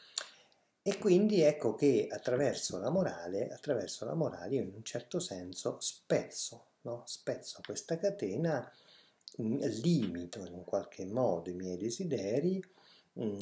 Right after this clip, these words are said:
non, eh, faccio come la, eh, formica gigante d'Australia che continua a lottare con se stessa, riconosco, riconosco, diciamo così, il male che accomuna tutti gli esseri,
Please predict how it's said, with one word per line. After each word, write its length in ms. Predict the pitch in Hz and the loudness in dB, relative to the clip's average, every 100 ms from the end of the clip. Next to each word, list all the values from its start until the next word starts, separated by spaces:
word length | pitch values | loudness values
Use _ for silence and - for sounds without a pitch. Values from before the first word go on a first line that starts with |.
| 107 | -4
non, 640 | 110 123 175 175 139 123 113 | 0 4 4 4 4 2 2
eh, 420 | 107 110 - 113 | 4 2 0 -6
faccio 1040 | - - 160 110 - - - 98 92 104 - | -6 -4 -4 -4 -8 -6 -4 -2 -2 -4 -6
come 760 | - 110 104 92 92 110 131 101 | 0 2 2 0 -6 -6 -10 -8
la, 380 | 92 107 104 104 | -6 -4 -4 -6
eh, 680 | 110 98 92 90 90 90 - | -10 -12 -10 -10 -12 -14 -20
formica 680 | - 117 98 101 113 107 98 | -8 -6 -4 -4 -2 -2 -4
gigante 500 | 92 98 101 98 95 | -4 -4 -4 -6 -6
d'Australia 680 | 90 92 - 156 131 95 95 | -6 -8 -4 2 4 2 -2
che 140 | 104 | -8
continua 400 | - 98 - 117 | -8 -8 -4 -4
a 40 | 90 | -2
lottare 800 | 90 90 _ - 151 98 90 85 | -4 -10 _ 0 2 2 -2 -6
con 160 | 92 | -10
se 160 | 82 - | -10 -10
stessa, 540 | - - 87 - 101 | -8 -8 -8 -4 -2
riconosco, 920 | 135 175 170 135 104 - - - 85 - | 0 0 2 2 0 -4 -8 -6 -8 -6
riconosco, 920 | 110 120 120 104 92 85 - - - - - - - | -8 -4 -4 -4 -6 -8 -10 -10 -12 -14 -20 -20 -20
diciamo 340 | - - 95 92 | -10 -6 -6 -4
così, 440 | 104 - 104 - - | -4 -4 -4 -6 -8
il 180 | 92 92 | -8 -4
male 500 | 120 123 95 82 85 | 0 0 0 -2 -6
che 100 | 90 | -8
accomuna 640 | - - 107 110 90 - | -6 -2 -2 -2 -4 -8
tutti 360 | - 147 139 92 | -4 -4 -4 -8
gli 100 | 92 | -8
esseri, 500 | 90 - 92 95 | -8 -6 -4 -6